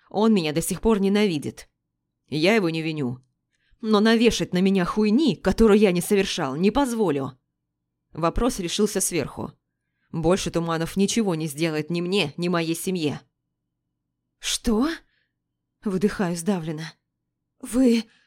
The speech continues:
вы убили его?» «Убил?»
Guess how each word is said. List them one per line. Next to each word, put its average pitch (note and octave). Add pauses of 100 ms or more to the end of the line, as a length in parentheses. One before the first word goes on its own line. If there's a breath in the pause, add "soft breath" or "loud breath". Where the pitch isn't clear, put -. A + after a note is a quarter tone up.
(720 soft breath)
вы A#3
убили C4
его?» A3+ (1400)
«Убил?» G3+